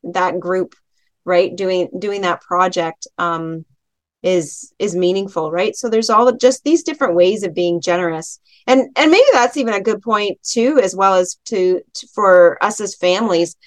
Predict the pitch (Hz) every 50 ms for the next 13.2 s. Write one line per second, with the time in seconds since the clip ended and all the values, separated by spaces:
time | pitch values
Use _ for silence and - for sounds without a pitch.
0 | - - - - - 190 185 180 180 175 175 170 - 240 185 - - 190 185 196
1 | - 185 175 - - - 196 220 302 262 208 185 180 175 - - 180 202 185 -
2 | - - - - - 208 220 175 - - 180 175 170 - 214 240 247 240 208 170
3 | - - 196 220 240 202 147 135 156 - _ _ - 180 170 - - - 196 185
4 | 220 214 196 185 185 170 165 - 175 165 190 220 226 - 180 160 - 180 180 185
5 | 196 196 190 - - 165 170 175 180 196 202 185 160 - 180 180 170 165 165 165
6 | 170 _ _ _ _ _ _ _ _ _ - - 208 202 - - 196 190 180 -
7 | - 180 214 214 208 - - 226 247 269 285 277 - - - 214 - - 196 220
8 | 226 233 220 220 226 226 196 185 202 226 - - 262 254 262 262 262 269 - -
9 | 175 185 185 185 185 180 165 156 - 214 220 208 180 135 175 190 208 196 214 262
10 | - - - 240 226 220 - 214 208 202 202 180 175 180 190 226 294 294 226 180
11 | 170 170 170 170 170 - _ _ _ _ _ _ _ - 202 196 185 180 180 175
12 | 175 170 156 - - - 170 185 180 170 170 175 - - - 185 175 - 202 196
13 | 196 196 185